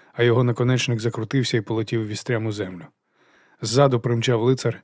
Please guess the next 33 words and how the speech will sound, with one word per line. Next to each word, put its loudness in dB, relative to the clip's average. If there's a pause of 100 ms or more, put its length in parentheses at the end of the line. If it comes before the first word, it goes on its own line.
(100)
і -4
прохромив 2
пожирачеві -2
спину. -4 (640)
Блискуче 2
вістря 0
алебарди 2
плавно 0
і -2
без -6
краплі -2
крові 0
вийшло -2
з -10
білої -4
броні -2 (280)
у -2
нього 2
на 0
грудях. -4 (760)
Інший 2
лицар 0 (280)
відтяв 0
йому 2
руку 2
сокирою, 0 (400)
і -6
на 0
нього 0
з -6
куски -2
посипався -6
порох. -8